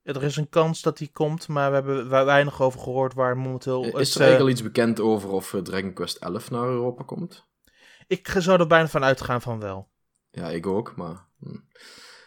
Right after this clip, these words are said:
Speaker 2: Nou,
Speaker 1: Ehm.
Speaker 2: dat is, eh, misschien een leuke voor een, eh, een volgende keer. Maar, ehm, ik denk dat we wel eventjes verder kunnen gaan met het volgende onderwerp, of niet?
Speaker 1: Ja, zeker.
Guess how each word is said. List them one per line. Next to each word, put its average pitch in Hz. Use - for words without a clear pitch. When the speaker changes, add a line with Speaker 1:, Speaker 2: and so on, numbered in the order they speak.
Speaker 2:
Nou, 113
Speaker 1:
Ehm. 131
Speaker 2:
dat 123
is, -
eh, 123
misschien 120
een 113
leuke 104
voor 95
een, 92
eh, 85
een -
volgende 90
keer. 110
Maar, 92
ehm, 92
ik -
denk 135
dat 110
we 98
wel 95
eventjes 92
verder 95
kunnen 92
gaan 92
met 92
het -
volgende 90
onderwerp, 80
of -
niet? 92
Speaker 1:
Ja, 156
zeker. 113